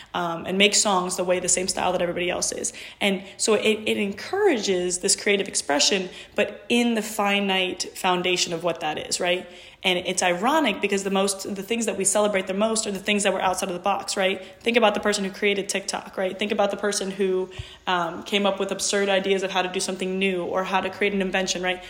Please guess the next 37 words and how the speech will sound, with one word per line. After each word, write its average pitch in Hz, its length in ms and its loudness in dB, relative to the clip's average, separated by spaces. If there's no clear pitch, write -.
Those 311 260 6
are - 40 -6
the 311 80 -2
people 254 280 0
that 190 140 0
we 180 80 -6
celebrate 214 500 2
in 170 80 -6
the 170 60 -6
long 185 320 -4
run. - 140 -8
And 208 80 -6
so 208 120 2
it's 202 100 2
ironic 208 680 2
the 202 80 -2
way 196 120 0
that 196 140 -4
we 180 300 -6
encourage 226 580 0
creative 202 280 2
expression 208 500 -2
now, 208 440 2
it's 208 120 0
fitting 226 440 6
into 214 540 0
a 170 60 -4
mold, 180 520 -2
right? 190 520 0
And 208 100 2
so 196 460 4
I 226 220 6
challenge 196 680 0
you 190 500 0
and, 190 200 0
and 196 200 2
myself 196 720 0